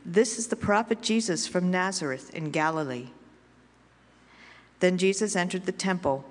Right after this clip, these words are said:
and drove out all who were selling and buying in the temple, and he overturned the tables of money changers and the seats of those who sold doves.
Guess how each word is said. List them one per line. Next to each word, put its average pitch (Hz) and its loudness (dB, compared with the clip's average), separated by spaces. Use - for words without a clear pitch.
and 165 0
drove 170 2
out 151 2
all 165 2
who 160 -8
were 160 -2
selling 170 -2
and 175 -2
buying 156 2
in 151 -4
the 151 -2
temple, 143 -4
and 175 0
he - -4
overturned 185 2
the 180 2
tables 170 -2
of 151 -4
money 165 -2
changers 131 -6
and 156 -2
the 147 -2
seats - -2
of 156 -8
those 147 0
who - -6
sold 151 -4
doves. 123 -4